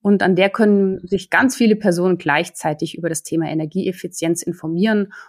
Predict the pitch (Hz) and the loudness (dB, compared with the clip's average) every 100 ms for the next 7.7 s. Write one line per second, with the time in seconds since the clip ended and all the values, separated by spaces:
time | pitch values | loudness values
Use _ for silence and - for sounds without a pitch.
0 | _ - 185 - - 151 165 - 180 156 | _ -2 -2 -2 -4 -2 -2 -2 -4 -2
1 | 143 147 156 165 165 - 135 131 - - | -4 -4 -4 -6 -8 -8 -8 -10 -14 -16
2 | - 170 _ 180 170 170 180 190 214 - | -16 -18 _ -6 0 2 4 4 2 2
3 | 196 180 208 269 254 226 220 190 185 - | 2 4 6 4 4 -2 0 0 -4 -4
4 | 175 170 139 175 208 208 185 208 214 220 | -4 -2 -2 -2 -2 -4 -4 -2 0 -2
5 | 220 _ _ - 175 165 - 147 156 180 | -8 _ _ -4 -2 -2 -2 -2 0 0
6 | 160 165 160 - 156 - 143 135 - 139 | -4 -4 -8 -8 -8 -6 -6 -8 -12 -16
7 | - - - - - - | -16 -20 -18 -16 -16 -18